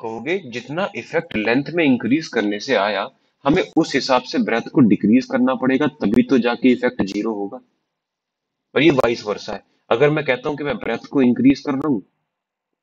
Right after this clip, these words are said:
तो आप कहोगे गुरुजी length को थोड़ा सा decrease करना पड़ेगा, तब जाके बात में दम आएगा, या फिर आप तब कहोगे कि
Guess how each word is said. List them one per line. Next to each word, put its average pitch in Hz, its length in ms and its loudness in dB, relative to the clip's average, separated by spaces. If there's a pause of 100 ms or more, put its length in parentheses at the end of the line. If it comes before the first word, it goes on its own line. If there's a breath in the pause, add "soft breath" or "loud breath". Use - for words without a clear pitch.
(640)
तो 127 60 6
आप 127 240 2
कहोगे 123 220 -2
गुरुजी 127 320 -4
length 120 300 -2
को - 160 -6
थोड़ा 123 180 0
सा 151 120 -4
decrease 117 380 4
करना 95 260 -2
पड़ेगा, 101 420 -6 (680)
तब 120 140 2
जाके 117 380 2 (180)
बात 101 360 0
में 120 160 -4
दम 104 220 -4
आएगा, 92 340 -8 (240 soft breath)
या 120 80 4
फिर 139 280 -2
आप 127 260 2
तब 123 200 -2
कहोगे 101 260 -4
कि 151 200 -6